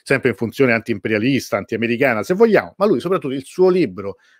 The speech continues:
preferito, quello che lui ama più di tutti, lo mette anche sul sito di,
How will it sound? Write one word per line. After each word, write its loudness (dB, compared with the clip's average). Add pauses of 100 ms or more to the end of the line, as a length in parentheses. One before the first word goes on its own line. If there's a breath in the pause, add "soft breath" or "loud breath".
preferito, 2
quello 2
che 2
lui 6
ama 0
più -6
di -6
tutti, -4
lo -4
mette -2
anche -4
sul -8
sito 2
di, -2